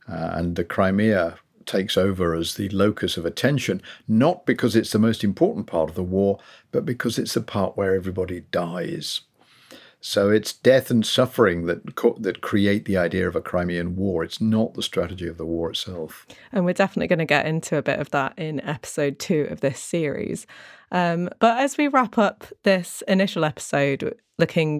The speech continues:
Speaker 2: just at the years preceding the war, um, what would you say, if you had to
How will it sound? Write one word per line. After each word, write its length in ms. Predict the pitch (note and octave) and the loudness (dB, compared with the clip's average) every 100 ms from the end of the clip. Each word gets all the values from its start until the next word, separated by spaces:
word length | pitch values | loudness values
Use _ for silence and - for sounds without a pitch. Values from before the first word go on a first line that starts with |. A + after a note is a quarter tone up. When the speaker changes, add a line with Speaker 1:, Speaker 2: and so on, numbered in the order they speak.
| - | 0
Speaker 2:
just 280 | E3+ - - | -2 0 -4
at 120 | - | 0
the 240 | C3 C3 - | 0 0 0
years 320 | E3+ D#3 C#3+ | 0 0 -2
preceding 540 | D#3+ - E3 D#3+ - | -6 -2 -2 0 -2
the 60 | C#3+ | -2
war, 240 | C#3+ - - - - - | 0 -2 -4 -16 -20 -2
um, 200 | G3+ G3 | 0 0
what 260 | - C#4+ A4+ | 0 0 2
would 120 | F4 | 2
you 120 | F4 | 0
say, 340 | - G3 F3+ F3 | 0 2 2 0
if 140 | G3+ | 0
you 60 | A#3+ | 2
had 160 | C4+ | 2
to 100 | - | 0